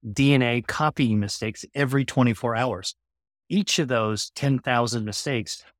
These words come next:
is, can turn into a little microscopic cancer. So those are little pimples that are cancers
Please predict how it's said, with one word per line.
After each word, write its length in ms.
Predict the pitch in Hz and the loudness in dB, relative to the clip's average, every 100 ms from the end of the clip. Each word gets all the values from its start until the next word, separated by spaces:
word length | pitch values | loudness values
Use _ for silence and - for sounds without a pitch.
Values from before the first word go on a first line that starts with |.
| - | -2
is, 220 | 113 - | -2 -2
can 180 | - 120 | 0 0
turn 200 | - 143 | 2 0
into 200 | 135 123 | 0 -2
a 40 | |
little 240 | 113 123 117 | -4 -4 -2
microscopic 680 | 110 107 107 - 98 107 | -4 -4 -6 -4 -6 -6
cancer. 400 | - 143 139 113 | -4 -4 -2 -6
So 140 | 104 135 | -4 0
those 200 | 208 233 | 0 0
are 60 | |
little 180 | 214 226 | 0 0
pimples 540 | - 143 120 123 - - _ _ | 0 0 0 -2 -4 -10 _ _
that 100 | 135 | -2
are 80 | 165 | -2
cancers 640 | - 156 135 - 120 123 | 0 0 0 0 -2 -2